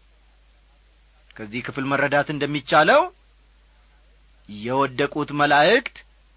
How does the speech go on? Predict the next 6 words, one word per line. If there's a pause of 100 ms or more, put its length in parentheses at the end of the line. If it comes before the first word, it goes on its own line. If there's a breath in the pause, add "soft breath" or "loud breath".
(880)
በሁለት
ምድብ
ይከፈላሉ። (1200 soft breath)
አንደኛው
ምድብ
ወይም